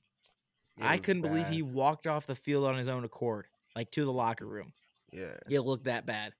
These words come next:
Speaker 1: He didn't, he didn't look that bad when he was walking off the field. That's why I was like,
Speaker 2: No,
Speaker 1: "Okay."
Speaker 2: that's what I'm saying. The play looked really bad.
Speaker 1: Yeah.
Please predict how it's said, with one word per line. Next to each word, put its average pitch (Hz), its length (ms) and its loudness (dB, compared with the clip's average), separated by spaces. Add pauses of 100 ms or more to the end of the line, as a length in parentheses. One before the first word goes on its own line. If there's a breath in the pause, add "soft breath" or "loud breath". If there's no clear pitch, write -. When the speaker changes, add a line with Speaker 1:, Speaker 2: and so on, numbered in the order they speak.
(120)
Speaker 1:
He 165 200 -4
didn't, 214 260 0
he 190 100 -2
didn't 208 220 -6
look 202 180 -6
that 156 160 -2
bad 147 140 0
when 139 120 -4
he 139 60 -6
was 131 120 -10
walking 135 280 -8
off 135 140 -8
the 131 100 -16
field. 180 340 -4
That's 127 180 -8
why 117 80 -6
I 117 40 -4
was 110 100 -6
like, 110 160 -4
Speaker 2:
No, 165 320 0
Speaker 1:
"Okay." 110 160 -6 (120)
Speaker 2:
that's 143 160 -8
what 170 60 -2
I'm 151 60 -6
saying. 180 240 -2
The 135 80 -2
play 180 400 0
looked 170 260 2
really 117 260 -2
bad. 110 360 -2
Speaker 1:
Yeah. 98 380 -4